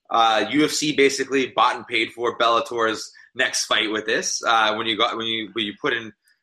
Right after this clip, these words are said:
uh, the, the whole tough situation between them, the bad blood, uh, the history, that's, that's purely U F C's causing, and the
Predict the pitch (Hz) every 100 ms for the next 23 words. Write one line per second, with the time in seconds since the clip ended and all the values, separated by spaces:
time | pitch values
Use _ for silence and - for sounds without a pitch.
0 | - 113 110 104 101 101 98 107 107 110
1 | 131 - - 113 - 123 107 107 104 -
2 | 104 98 98 104 135 113 104 98 101 98
3 | 95 101 131 104 107 - 185 - 110 156
4 | - - - 123 120 - - _ - 120
5 | - - - _ _ _ _ - - 190
6 | 175 139 127 139 135 139 131 110 - 147
7 | 143 131 101 147 202 - 117 120 107 _
8 | 123 123 120